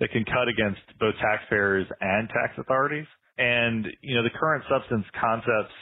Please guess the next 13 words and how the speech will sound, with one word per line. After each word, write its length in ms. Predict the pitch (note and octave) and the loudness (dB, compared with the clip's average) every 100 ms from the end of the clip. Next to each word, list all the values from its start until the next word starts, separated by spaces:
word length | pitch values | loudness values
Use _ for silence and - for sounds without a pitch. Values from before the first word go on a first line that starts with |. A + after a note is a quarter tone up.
| - - _ _ _ - | -20 -20 _ _ _ -4
really, 480 | B2+ C#3+ D3+ C3 B2 | 0 4 4 2 0
you 100 | - | 0
know, 140 | A#2 G2+ F#2 _ | 0 0 -2 _
may 220 | A#2+ A#2+ B2+ | -2 0 2
ultimately 480 | A#2+ C#3+ C3 A#2+ A2 | 2 0 0 2 2
not 320 | A2 A#2 A2+ | 2 2 0
be 200 | A2 G2+ | 0 0
important 560 | F#2+ - A#2+ A#2 G#2+ | -2 -2 0 0 -2
or 180 | F#2 F#2 | -4 -4
necessary 1080 | F2 F#2+ A#2+ - F#2+ G#2 F#2+ F#2+ F#2 F2+ F2+ - | -2 -2 -2 -4 -4 0 2 2 2 0 -4 -2
to 200 | A#2+ G#2 F#2+ | 2 2 0
finding 500 | - A2 A2 G#2+ G2+ | 0 0 0 0 0
nexus 540 | G2+ G#2 - - G#2 | 0 0 0 0 2